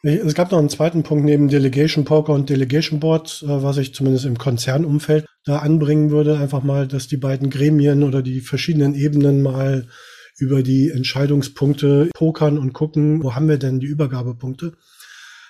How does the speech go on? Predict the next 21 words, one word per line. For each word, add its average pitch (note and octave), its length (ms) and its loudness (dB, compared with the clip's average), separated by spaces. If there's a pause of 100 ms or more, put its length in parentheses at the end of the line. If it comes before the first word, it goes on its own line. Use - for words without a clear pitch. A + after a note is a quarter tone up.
(200)
Ist D#3 120 -2
mir D#3+ 100 6
die D3+ 80 0
Kreisstruktur, C#3 1040 0
also C3 180 -2
Soziokratie D3 840 0
oder A2+ 280 -2 (200)
Holokratie C#3 680 0
mit C3 180 -2
den B2+ 300 0 (320)
Vertretern, D#3 580 0
dass B2+ 180 -2
jeder D3 280 2
Kreis D3+ 420 0
in C#3+ 120 0
den C#3 200 0
jeweils C3+ 360 -2
Nachbarkreis C#3+ 920 -4
oder C3 200 -6
übergeordneten C#3 800 -4
Kreis C#3+ 400 -4